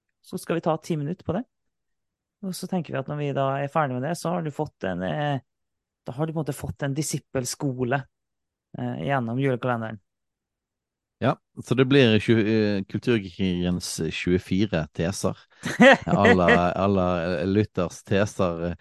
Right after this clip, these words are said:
Speaker 2: spikret på kirkedøren i Wittenberg.
Speaker 1: Åh.
Speaker 2: Jeg har hørt, hørt det at det er egentlig en myte at han gjorde det, men men, eh, det blir jo litt sånn da, at, for nå har vi anklaget Den norske kirke for å ikke forkynne evangeliet, så da må vi jo nesten da, eh, igjen,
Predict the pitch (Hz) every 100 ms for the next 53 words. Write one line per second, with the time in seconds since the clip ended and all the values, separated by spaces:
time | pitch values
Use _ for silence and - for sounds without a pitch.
0 | _ - - 107 - - - 113 - 113
1 | - - 101 95 92 98 98 - 85 101
2 | 156 139 135 135 85 87 95 - 101 92
3 | - 87 82 87 80 78 76 85 - 85
4 | 82 87 90 82 80 87 85 85 90 92
5 | 85 - - - - - - _ _ _
6 | _ 104 104 107 110 107 131 135 135 131
7 | - 127 113 156 135 - 113 110 - -
8 | 135 139 123 131 123 120 107 92 95 95
9 | 95 - - 92 - 101 - 87 90 101
10 | 95 - 98 85 85 90 104 82 85 143
11 | 143 - - 127 135 117 110 110 101 101
12 | - 95 98 90 80 69 - _ - -
13 | 50 - - 95 98 101 127